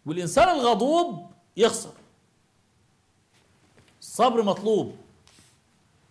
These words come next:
نعم، تحكم في غضبك اللي يخليك تاخد حقك دون أن تخسر. كتير من الناس حقه يضيع. ليه؟ خصم اللي قابله استفزه، أغضبه،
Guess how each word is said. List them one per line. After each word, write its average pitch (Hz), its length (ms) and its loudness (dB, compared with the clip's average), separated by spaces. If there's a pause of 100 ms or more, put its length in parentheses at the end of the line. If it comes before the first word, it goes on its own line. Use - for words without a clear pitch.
(460)
نعم، 190 400 0
تحكم 262 560 0
في 214 160 -4
غضبك 285 460 2 (680)
اللي 220 160 -2
يخليك 240 540 -2
تاخد 277 420 2
حقك 330 440 0
دون 349 460 0
أن 320 260 2
تخسر. 277 380 0
كتير 294 280 -8
من 330 80 -8
الناس 302 300 -2
حقه 277 300 -4
يضيع. 220 320 -4
ليه؟ 277 520 4 (1160)
خصم 254 320 0
اللي 202 140 -4
قابله 190 320 2
استفزه، 226 720 -2 (100)
أغضبه، 240 680 0